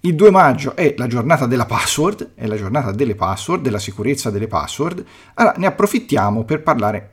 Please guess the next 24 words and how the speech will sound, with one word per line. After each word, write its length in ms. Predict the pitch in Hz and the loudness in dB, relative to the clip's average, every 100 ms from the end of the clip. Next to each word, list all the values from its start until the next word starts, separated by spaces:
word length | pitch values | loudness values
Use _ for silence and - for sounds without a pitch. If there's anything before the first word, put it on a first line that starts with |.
| _ _ | _ _
ancora 220 | - 151 143 | -12 -6 0
una 100 | 135 | 2
volta 280 | 131 110 | 0 -2
di 140 | 110 139 | -4 -6
sicurezza 960 | - 170 180 180 110 - - 151 147 - _ - - - _ | -6 -4 0 2 2 -2 -2 -2 -4 -14 _ -20 -20 -20 _
e 180 | 202 | 0
di 120 | 175 196 | 2 2
una 320 | 180 160 156 | 2 2 0
nuova 540 | 156 165 165 156 156 - | 0 2 4 4 4 2
modalità 720 | 143 151 180 131 107 107 - | -2 0 -2 -2 -2 -2 -4
di 340 | 120 135 135 - | -4 -2 -2 -2
accesso 920 | 135 - 120 110 - - 120 120 - | -2 -2 -2 -2 -2 -4 -2 -4 -4
ai 140 | 123 | -4
propri 280 | 120 110 104 | -2 -4 -4
dati 500 | 110 - - 175 131 120 | -6 -8 -6 -6 -6 -10
o 80 | 113 | -6
agli 180 | 113 | -4
propri 220 | 113 107 139 | -4 -2 -2
account, 720 | 123 101 92 110 110 139 - - - - - - _ | -2 -4 -4 -6 -2 -2 -2 -16 -20 -20 -20 -20 _
e 440 | 233 220 - - | 4 4 4 -20
si 200 | _ 262 | _ -6
tratta 600 | 254 110 101 - 120 - - | 0 0 0 2 2 2 -8
delle 420 | 120 123 123 120 | -4 -2 0 -2
passkey. 680 | - - 120 - - 113 | -4 -2 -2 -2 -6 -8